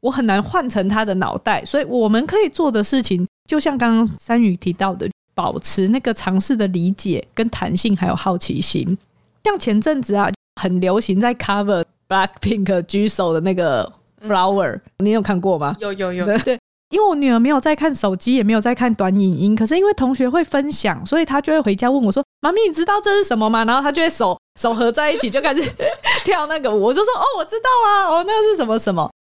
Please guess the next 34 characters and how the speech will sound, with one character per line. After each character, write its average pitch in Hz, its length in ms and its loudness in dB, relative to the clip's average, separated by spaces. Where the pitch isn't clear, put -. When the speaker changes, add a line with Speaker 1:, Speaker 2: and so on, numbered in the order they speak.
Speaker 1:
那 381 100 0
如 330 80 0
果 403 100 4
有 285 160 2
时 233 120 -2
候 302 80 2
家 277 180 0
长 208 180 -2
对 254 160 2
于 226 40 4
某 196 180 2
一 - 40 0
些 269 140 0
流 247 160 0
行 214 200 2
文 202 180 4
化 277 240 0
或 294 100 2
是 285 120 2
短 220 200 2
影 214 80 4
音 208 200 4
有 202 80 2
刻 233 180 -2
板 202 180 -2
印 170 140 0
象， 185 240 -2
你 233 60 0
可 214 100 0
能 180 140 -2
就 220 100 0
会 247 60 0
开 233 180 0
始 185 220 -2